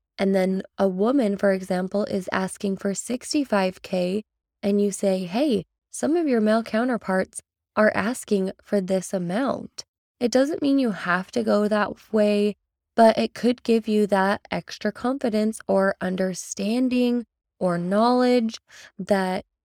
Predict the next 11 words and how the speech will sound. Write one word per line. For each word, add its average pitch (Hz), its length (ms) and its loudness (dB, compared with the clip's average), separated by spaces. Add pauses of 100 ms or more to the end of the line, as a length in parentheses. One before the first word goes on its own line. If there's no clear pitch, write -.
(140)
people 233 420 0
are 196 140 -2 (100)
asking 196 640 -2
for 185 520 2
that 175 260 2
amount. 185 640 0
So - 220 -2
it's 175 240 -6 (100)
okay 202 800 0 (480)
to 214 240 2
be 196 340 2